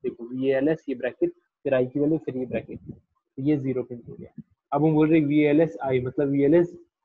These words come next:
ज़ीरो पे, तो हमने ये बनाया है और ये वीएलएस था, तो वीएलएस ज़ीरो पे क्या वैल्यू है? टेन पॉइंट वन, जो कि फिर यहाँ प्रिंट हो जाएगी। तो अब जे ये लूप चलेगा, ये ज़ीरो to फ़ोर तक चलना है, क्योंकि ज़ीरो to फ़ोर तक ट्रू रहेगा और हमारे पास ज़ीरो to फ़ोर की वैल्यू है, तो ज़ीरो,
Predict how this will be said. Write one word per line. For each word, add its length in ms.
ज़ीरो 360
पे, 220
तो 60
हमने 200
ये 120
बनाया 360
है 80
और 220
ये 120
वीएलएस 480
था, 80
तो 160
वीएलएस 400
ज़ीरो 220
पे 140
क्या 160
वैल्यू 280
है? 60
टेन 340
पॉइंट 300
वन, 160
जो 120
कि 160
फिर 180
यहाँ 160
प्रिंट 240
हो 80
जाएगी। 300
तो 60
अब 180
जे 120
ये 260
लूप 320
चलेगा, 340
ये 140
ज़ीरो 220
to 140
फ़ोर 260
तक 160
चलना 260
है, 100
क्योंकि 440
ज़ीरो 200
to 180
फ़ोर 200
तक 80
ट्रू 220
रहेगा 320
और 80
हमारे 220
पास 160
ज़ीरो 200
to 180
फ़ोर 160
की 140
वैल्यू 280
है, 60
तो 400
ज़ीरो, 360